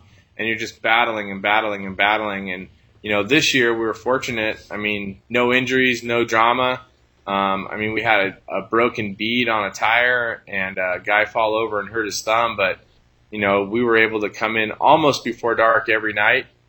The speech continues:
uh, even though I like riding in the dark. But for me, some of the best memories are those where I shared that late night, you know, riding side by side with guys that had no lights on their bike or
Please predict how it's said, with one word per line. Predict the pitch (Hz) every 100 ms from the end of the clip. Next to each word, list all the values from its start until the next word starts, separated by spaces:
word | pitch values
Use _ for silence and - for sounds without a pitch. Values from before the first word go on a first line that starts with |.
| -
uh, | 101 95
even | 113 113
though | 110 107
I | 113
like | 113 104
riding | 101 107 113 107
in |
the | 101
dark. | 98 104 107 -
But | 101 90 - _ -
for |
me, | 123 151 135
some | - 135 131
of |
the | 104
best | 107 113 117
memories | 104 104 101 104
are | 98
those | 104 110 110
where | 107 104 101 95 - - - 101
I | 101
shared | - 120 120
that | 110 87 110
late | 113 90
night, | 113 110 104
you | 92
know, | 101 101 101
riding | 101 107 110 101
side | 113 110
by | 107
side | 104 110 107 107
with | 98
guys | 104 107 104
that | 98
had | 113 104
no | 107 101
lights | 101 104 -
on | 104
their | 101 98 -
bike | 107 107 104 -
or | 95 90